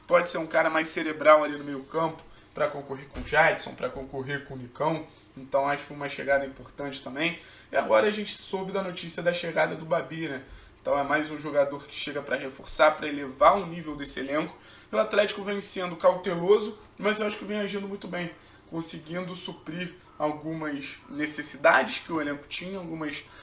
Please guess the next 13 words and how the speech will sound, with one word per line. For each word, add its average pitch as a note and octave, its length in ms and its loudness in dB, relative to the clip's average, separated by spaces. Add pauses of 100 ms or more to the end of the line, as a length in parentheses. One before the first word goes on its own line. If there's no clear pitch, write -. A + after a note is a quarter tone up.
(180)
lacunas F3+ 520 0
que - 80 -8
o E3 60 -2
elenco D3+ 260 -4
tinha, D#3 380 -10 (380)
e D3 40 -6
entregando, C#3 1400 -6
entregando C3 540 -8
peças C3 480 0
importantes - 580 -8
pra - 180 2
gente C4 200 -6
seguir D#3+ 520 -8